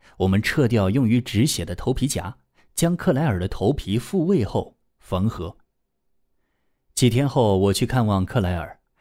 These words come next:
顺便了解他术后恢复的情况。克莱尔告诉我，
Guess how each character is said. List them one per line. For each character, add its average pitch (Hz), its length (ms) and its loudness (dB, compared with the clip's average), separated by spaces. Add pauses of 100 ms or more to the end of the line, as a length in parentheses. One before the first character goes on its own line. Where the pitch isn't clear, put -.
顺 165 260 2
便 135 160 2
了 107 220 4
解 92 160 0
他 117 100 0
术 131 240 2
后 107 160 2
恢 143 200 0
复 135 120 -2
的 104 80 2
情 90 220 -6
况。 - 220 -12 (520)
克 - 140 2
莱 117 120 4
尔 95 180 2
告 107 180 2
诉 101 140 -2
我， - 220 -8